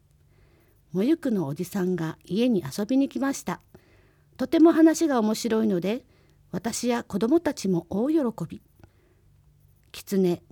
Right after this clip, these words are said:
カワウソの祖先の話、山の話などの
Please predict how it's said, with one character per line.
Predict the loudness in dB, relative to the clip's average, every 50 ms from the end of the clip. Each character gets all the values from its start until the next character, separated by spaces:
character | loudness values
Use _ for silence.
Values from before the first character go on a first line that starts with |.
| -20 -12
カ | -8 -4 -2
ワ | 0 2 2
ウ | 0 -2
ソ | -2 -2 -2
の | -2 -2 -2
祖 | -4 -2
先 | 0 0 2 2 2
の | 0
話、 | 0 0 0 0 0 -2 -4 -8 -10 -10 -12 _ _ -20 -20 _ _ _ _ _ _ _
山 | -2 -2 0 0 2 0
の | 0 0
話 | 0 0 0 0 0 -2 -2
な | 0 0 0
ど | 0 2 2
の | 2 0 0 -2